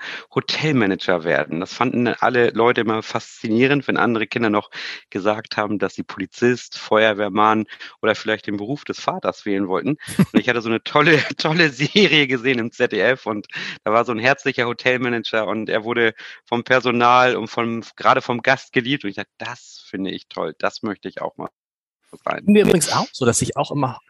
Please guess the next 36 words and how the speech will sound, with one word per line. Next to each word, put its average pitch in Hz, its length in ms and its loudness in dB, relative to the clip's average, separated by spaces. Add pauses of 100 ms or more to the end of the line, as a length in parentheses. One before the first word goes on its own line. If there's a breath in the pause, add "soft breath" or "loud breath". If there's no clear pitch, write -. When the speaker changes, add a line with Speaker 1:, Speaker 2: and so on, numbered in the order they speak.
(100)
Speaker 2:
gehofft 143 260 -6
hatte, 147 160 2
einmal 143 240 0
Hotelmanager 139 720 0
zu - 140 -10
sein, 127 240 2
weil 135 80 4
das 135 140 4
so, 135 100 -4 (500 loud breath)
so 131 140 -6
eine 139 80 -2
schöne 160 360 0
Welt 165 220 6
ist, 135 60 0
in 131 80 2
der 131 100 4
man 139 140 2
arbeiten 131 380 2
kann. 139 160 -4
Übrigens, 165 360 -2 (300 loud breath)
ähm, 131 440 4
äh, 123 220 4 (140)
unglü-, 143 480 -2
ungewöhnliche 139 1000 0
Wünsche 147 280 0
als - 300 0
Kind. 196 200 2
Ich - 160 -4
hatte 147 220 2
neulich 135 360 -2
den 120 300 0
Chef - 300 -2
von 120 240 -8
Porsche 151 440 -6
Hamburg 147 360 -2
da, 113 300 2